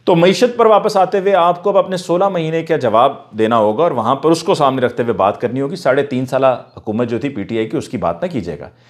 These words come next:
मज़ीद तमाशा लगेगा, मज़ीद मजाक उड़ाया जाएगा आपका कि आप फिर वही साढ़े तीन साल पे जाके सोई अड़ गई आपकी। ये सोलह महीने की अब बात करें, अब आप बुरी तरह से फंस गए हैं, ट्रैप हो गए हैं, आपको भी खुद भी अंदाज़ा नहीं हो रहा है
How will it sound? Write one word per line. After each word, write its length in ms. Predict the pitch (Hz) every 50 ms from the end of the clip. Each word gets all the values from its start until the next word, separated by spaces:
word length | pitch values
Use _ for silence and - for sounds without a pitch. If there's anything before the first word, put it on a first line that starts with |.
| _ - - - -
मज़ीद 300 | 104 95 120 135 135 135
तमाशा 320 | - 107 101 98 - 120 104
लगेगा, 340 | 90 80 76 76 76 76 76
मज़ीद 320 | 92 107 113 135 131 -
मजाक 340 | 107 104 107 120 135 131 127
उड़ाया 260 | 110 95 95 92 92
जाएगा 320 | 90 87 85 78 82 80
आपका 240 | 78 76 - - 87
कि 120 | 87 - 98
आप 260 | 95 104 104 - -
फिर 120 | 160 208 233
वही 160 | 220 226 220
साढ़े 220 | - 196 190 190
तीन 200 | 185 185 175 175
साल 180 | 175 175 175 165
पे 80 | 175
जाके 220 | 175 170 151 151 151
सोई 180 | - 139 139
अड़ 120 | 139 131 127
गई 140 | 123 131 123
आपकी। 320 | 107 104 - - 117 - _ - - - _ -
ये 80 | 247 233
सोलह 280 | - - 175 170 185 190
महीने 260 | 175 156 147 147 143
की 100 | 147 147
अब 100 | 117 95
बात 240 | 95 92 101 - -
करें, 340 | - 104 131 175 180 - - -
अब 140 | 110 107
आप 100 | 131 131
बुरी 240 | 110 92 113 117 131
तरह 160 | 127 123 120
से 100 | 113 -
फंस 260 | 104 - 104 95 90 92
गए 80 | 107
हैं, 140 | 135 165 175
ट्रैप 280 | 175 104 95 98 101 - 175
हो 60 | 90
गए 120 | 85 113
हैं, 140 | 139 160 - -
आपको 260 | 95 98 95 - 113
भी 80 | 104 117
खुद 180 | - 117 98
भी 80 | 95 120
अंदाज़ा 340 | 110 98 92 90 90 107 107
नहीं 120 | 107 101
हो 120 | 92 90 95
रहा 100 | 117 156
है 100 | -